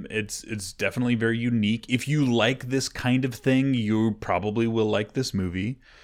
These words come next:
Um, but having said that, it's clearly not for everybody. As, uh, as, uh, you know, Morgan is into some weird shit. Uh, you know, we've been, we've been watching, like, a bunch of David Lynch stuff recently.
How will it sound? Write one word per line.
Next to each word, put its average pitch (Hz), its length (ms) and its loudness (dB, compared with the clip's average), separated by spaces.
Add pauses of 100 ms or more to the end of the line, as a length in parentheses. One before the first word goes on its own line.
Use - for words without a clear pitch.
(1080)
Um, 117 240 0
but 120 120 4
having 123 280 2
said 160 360 0
that, 92 400 2
it's 107 160 -10
clearly 147 400 4
not 98 200 2
for 104 80 0
everybody. 92 580 -2 (920)
As, 98 440 4
uh, 101 360 -2
as, 101 540 -4 (380)
uh, - 180 -10
you 117 100 -4
know, 98 220 -4
Morgan 247 400 6
is 185 200 4
into 127 240 2
some 95 220 -4
weird 95 300 -2
shit. 104 500 -2 (480)
Uh, 92 60 -4
you 92 140 -2
know, 95 160 0
we've 104 280 0
been, 110 200 2
we've 135 160 0
been 151 140 2
watching, 123 320 2
like, 92 240 -4
a 95 60 -8
bunch 92 240 -8
of 87 80 -10
David 92 260 -6
Lynch 98 520 -4 (160)
stuff - 460 -4
recently. 113 680 -4